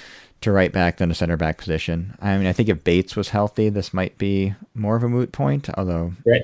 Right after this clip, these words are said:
Speaker 1: you know, I'm not in,
Speaker 2: Yeah, again,
Speaker 1: I'm not
Speaker 2: Bates
Speaker 1: in
Speaker 2: and Lee
Speaker 1: training. I don't know what he's looked like.
Speaker 2: Bates and Lee changes this conversation completely. So.
Speaker 1: Yeah.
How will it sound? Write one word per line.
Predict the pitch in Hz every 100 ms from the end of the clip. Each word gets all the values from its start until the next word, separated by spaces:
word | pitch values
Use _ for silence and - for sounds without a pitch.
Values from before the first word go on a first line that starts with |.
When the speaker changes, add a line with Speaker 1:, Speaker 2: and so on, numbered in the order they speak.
| -
Speaker 1:
you | -
know, | 82
I'm | 85
not | 82 80
in, | 80 80 82 - _ _ _ _ _ - -
Speaker 2:
Yeah, | 156
again, | 117 131
Speaker 1:
I'm | 104
not |
Speaker 2:
Bates | 98 95
Speaker 1:
in | 135
Speaker 2:
and |
Lee | 98
Speaker 1:
training. | 87 90
I | 90
don't | 80
know |
what | 82
he's | 73 82
looked | 76 -
like. | 65 - - - - _ -
Speaker 2:
Bates | - 131 135
and | 131
Lee | 117 113
changes | 110 104 104
this | 104 -
conversation | 101 - 92 - 104
completely. | - - - - -
So. | -
Speaker 1:
Yeah. | -